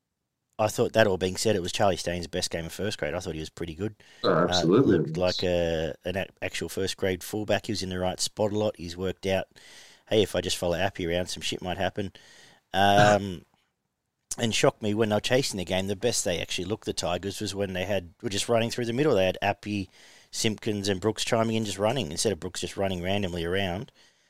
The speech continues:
Speaker 1: uh, or just running like a, a back rower, actually getting in and around the ruck. They looked dangerous for a bit through there. Uh, it was a star-making performance from Junior Tupou, who we've, we, again, we've mentioned
Speaker 2: Yeah,
Speaker 1: a little
Speaker 2: yeah,
Speaker 1: bit, but
Speaker 2: absolutely.
Speaker 1: he was clearly their best player. He was fantastic. He looked dangerous every time they t-,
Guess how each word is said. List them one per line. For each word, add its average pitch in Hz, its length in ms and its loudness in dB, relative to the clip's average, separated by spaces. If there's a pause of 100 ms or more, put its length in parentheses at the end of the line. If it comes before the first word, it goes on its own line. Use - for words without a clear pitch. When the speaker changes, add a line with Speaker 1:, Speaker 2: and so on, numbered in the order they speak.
(160)
Speaker 1:
uh, 82 140 0
or 80 300 -8
just - 200 -10
running 90 260 0
like 87 220 -4
a, 82 320 -2
a 80 80 -6
back 90 260 0
rower, 92 400 0 (100)
actually 95 280 -4
getting 90 220 -4
in 90 80 -4
and 85 140 -4
around 90 180 -2
the 85 100 -6
ruck. 95 300 -4 (100)
They 98 120 2
looked 104 180 -6
dangerous 113 340 0
for 107 120 -2
a 104 40 -2
bit 113 180 -4
through 101 200 -4
there. 113 200 2 (720)
Uh, 127 360 10
it 156 140 0
was 120 120 -2
a 117 60 0
star-making 120 640 2
performance 95 480 -2
from 92 180 -6
Junior 101 280 -4
Tupou, 143 480 0 (100)
who 90 120 -10
we've, 85 320 -4
we, 87 100 -2
again, 85 220 -2
we've 69 140 -16
mentioned 98 260 0
Speaker 2:
Yeah, 95 40 2
Speaker 1:
a - 20 4
little 92 140 4
Speaker 2:
yeah, 87 40 2 (140)
Speaker 1:
bit, 101 60 -6
but 95 100 -4
Speaker 2:
absolutely. 95 360 2
Speaker 1:
he 110 100 0
was 87 400 -4
clearly 98 280 0
their 82 120 -2
best 78 220 -6
player. 80 180 -4
He 87 60 -2
was 80 100 -4
fantastic. 82 720 -6
He - 80 -14
looked - 160 -12
dangerous 92 340 -2
every 87 220 -6
time 90 240 -4
they 85 80 -4
t-, - 120 -10